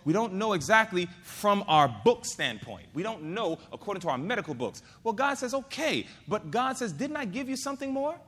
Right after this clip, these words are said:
Didn't I give you something a little bit more that you can consider as well?" Yes. What is it that we can consider? His law. Is your life in harmony with the law of God?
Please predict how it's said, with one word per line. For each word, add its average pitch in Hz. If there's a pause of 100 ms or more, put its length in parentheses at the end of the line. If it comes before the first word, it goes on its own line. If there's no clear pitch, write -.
(320)
Didn't 262
I 285
give 254
you 269
something 277
a 240
little 247
bit 262
more 254
that 226
you 220
can 185
consider 170
as 123
well?" 190 (460)
Yes. 440 (500)
What 302
is 294
it 285
that 262
we 254
can 269
consider? 285 (260)
His 156
law. 202 (1500)
Is 202
your 226
life 196
in 196
harmony 190 (160)
with 233
the 226
law 226
of 196
God? 226